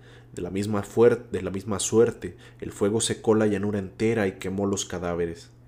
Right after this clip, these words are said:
Luego Hefesto dirigió al río la resplandeciente llama y ardieron, así los olmos, los sauces y los tamariscos, como el oto, el junco y la juncia, que en abundancia habían crecido junto a la corriente hermosa.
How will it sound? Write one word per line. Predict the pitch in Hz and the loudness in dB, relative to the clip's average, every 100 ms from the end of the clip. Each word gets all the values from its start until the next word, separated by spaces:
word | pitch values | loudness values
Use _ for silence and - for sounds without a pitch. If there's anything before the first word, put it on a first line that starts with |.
| - - - - - | -20 -20 -20 -20 -6
Luego | 95 92 | -2 0
Hefesto | 95 110 110 - | 2 2 2 0
dirigió | 104 95 - 107 | -2 -2 0 0
al | 104 | 2
río | 101 117 110 | 0 4 4
la | 101 | 4
resplandeciente | 101 92 - 98 92 92 110 113 117 107 | 0 -4 -2 -4 -4 -4 -4 -4 -4 -2
llama | 104 107 107 98 | 0 0 0 -2
y | 90 | -2
ardieron, | 87 85 87 85 80 - - - - | -6 -4 -4 -4 -6 -16 -20 -20 -10
así | 87 - 95 | -6 -2 -2
los | 85 101 | -2 4
olmos, | 104 98 95 - - | 4 4 -2 -8 -8
los | 85 85 | -4 0
sauces | 101 104 104 104 - - | 4 4 4 -2 -4 -4
y | 104 | -2
los | 92 - | -2 -2
tamariscos, | 92 87 85 92 - 82 - - - - | -4 -4 -4 -6 -8 -10 -14 -16 -20 -16
como | - 95 | -8 -4
el | 90 92 | 0 2
oto, | 101 - 90 - - | 2 -2 -14 -16 -10
el | 92 87 | -8 -6
junco | - 120 120 104 98 | -4 -4 -2 -2 -2
y | |
la | 90 87 | -2 -6
juncia, | - 135 127 - 85 - - - | -4 -2 -2 -6 -10 -14 -20 -10
que | 95 | -6
en | 92 | -4
abundancia | 87 90 87 107 123 - 104 | -4 -4 -2 0 0 0 0
habían | 107 113 | 2 0
crecido | 113 98 - 120 117 104 | 0 -4 -4 -4 0 -2
junto | - 98 95 | -2 -6 -4
a | |
la | 90 87 | -4 -4
corriente | 92 92 98 92 95 | -6 -2 -4 -4 -4
hermosa. | 85 87 87 - 82 | -4 -4 -4 -6 -10